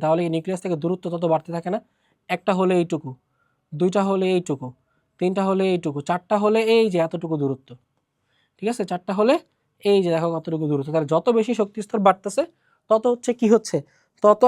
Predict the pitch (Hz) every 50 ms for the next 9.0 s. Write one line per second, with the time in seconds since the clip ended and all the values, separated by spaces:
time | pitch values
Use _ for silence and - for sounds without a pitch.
0 | 240 214 214 214 220 226 220 220 208 185 185 190 190 185 185 175 202 190 175 180
1 | 170 180 180 - - 151 135 - 135 139 _ - 185 185 202 208 220 233 220 -
2 | 220 208 _ - 220 - - 247 233 233 233 - 254 254 233 220 208 214 208 196
3 | 190 190 190 180 180 185 190 185 185 185 180 - - 175 - 190 185 180 175 175
4 | 175 190 185 170 160 147 - - 135 - 139 - _ _ _ _ - _ _ -
5 | - 208 220 226 240 240 226 226 233 247 247 254 247 240 - 254 214 202 190 190
6 | _ _ _ - - 214 220 214 - 247 226 - 254 233 202 214 214 240 226 220
7 | 208 208 226 214 - 220 208 220 262 320 311 _ _ _ - - 190 185 220 208
8 | 202 - - 208 196 180 175 175 180 180 185 180 180 165 165 156 - - -